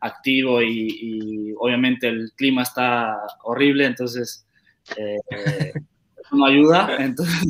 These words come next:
pero, pero lo que sí es que te ayuda a enfocarte al cien en, en, en lo, en, por lo que estoy aquí, que es el fútbol, entonces,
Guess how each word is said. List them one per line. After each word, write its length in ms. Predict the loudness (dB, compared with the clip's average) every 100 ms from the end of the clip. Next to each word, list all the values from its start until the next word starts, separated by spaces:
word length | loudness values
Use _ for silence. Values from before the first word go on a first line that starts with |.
| -4 0
pero, 440 | 6 8 6 2 _
pero 240 | 6 8
lo 140 | 8 6
que 120 | 4
sí 180 | 6 6
es 160 | 6
que 120 | 2 2
te 100 | 6
ayuda 220 | 6 6
a 60 |
enfocarte 720 | 4 -2 0 0 2 0 0 -2 _ _ _ -2
al 180 | -2 2
cien 300 | 4 4 4
en, 240 | 0 -2
en, 400 | -4 -4 -4 -6 -8
en 180 | -8 -4
lo, 200 | -4 -4 _
en, 220 | -8 -6
por 140 | -4
lo 120 | -6 -6
que 60 |
estoy 220 | -4 -2
aquí, 280 | -2 -2 -8
que 100 | -6
es 80 | -6
el 100 | -6
fútbol, 400 | -6 -4 -2 0
entonces, 580 | -2 -4 -8 -8 -12 -12